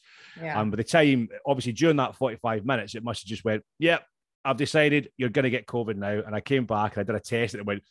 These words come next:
Speaker 2: straight away,
Speaker 1: Ugh.
Speaker 2: massive red line. I was like, "Yeah, that's it. Bedridden, bedridden
Speaker 1: You know
Speaker 2: for
Speaker 1: what?
Speaker 2: me."
Speaker 1: I was, I was traumatized by that test. I wasn't necessarily gonna take the test because I was saying, "This looks a lot like a pregnancy test."
Speaker 2: <laughs>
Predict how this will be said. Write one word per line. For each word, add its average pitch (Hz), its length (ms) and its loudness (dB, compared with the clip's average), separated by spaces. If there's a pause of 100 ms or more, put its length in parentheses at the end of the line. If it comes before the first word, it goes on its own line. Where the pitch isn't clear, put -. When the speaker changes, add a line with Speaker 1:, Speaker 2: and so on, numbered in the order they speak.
Speaker 2:
straight - 480 2
away, 110 340 2 (320)
Speaker 1:
Ugh. 196 160 2
Speaker 2:
massive 104 380 -2
red 101 220 -2
line. 98 240 -2
I - 20 -2
was 98 100 -4
like, 87 140 -10
"Yeah, 78 180 -6 (140)
that's 76 240 -14
it. 76 100 -12 (280)
Bedridden, 101 540 -2 (260)
bedridden 110 340 -2
Speaker 1:
You 269 80 4
know 269 60 4
Speaker 2:
for 277 60 2
Speaker 1:
what? 285 80 0
Speaker 2:
me." 247 60 4
Speaker 1:
I 269 120 4
was, 269 180 0
I 247 140 2
was 320 280 0
traumatized 214 680 0
by 190 100 2
that 175 220 0
test. 165 360 -2
I 180 100 -2
wasn't 185 420 -6 (240)
necessarily 180 680 0
gonna 170 220 -2
take 170 240 -4
the 202 80 -4
test 214 420 0
because 180 600 0 (840)
I 190 140 2
was 196 180 0
saying, 190 560 0
"This 202 560 -8
looks 226 260 -4
a 254 60 4
lot 208 300 4
like 185 160 0
a 190 80 -2
pregnancy 190 760 -2
test." 233 720 0
Speaker 2:
<laughs> - 40 -20